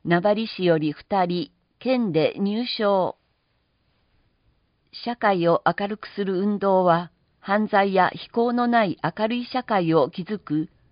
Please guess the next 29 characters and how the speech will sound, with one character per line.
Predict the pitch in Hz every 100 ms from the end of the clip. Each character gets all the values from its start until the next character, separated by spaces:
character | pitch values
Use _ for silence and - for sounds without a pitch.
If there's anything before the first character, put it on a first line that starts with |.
| _
法 | - 240
務 | 254 269
省 | - 175 165 -
主 | -
掌 | 175 214 202 196
の | 185 180 147
全 | 214 240
国 | 240 269 -
的 | 247 240
な | 226 226
運 | - 202 233
動 | 220 208
で | 190 196
す。 | - _ _ _ _ _ _ _ _ _ _ - -
す |
べ | 233 220
て | 190
の | 175 170
国 | 170 190 220
民 | 233 220
の | 214
犯 | 214 220
罪 | 220 214 208
や | 202
非 | 214 -
行 | 214 226
の | 220
防 | 180 190
止、 | 202 - 165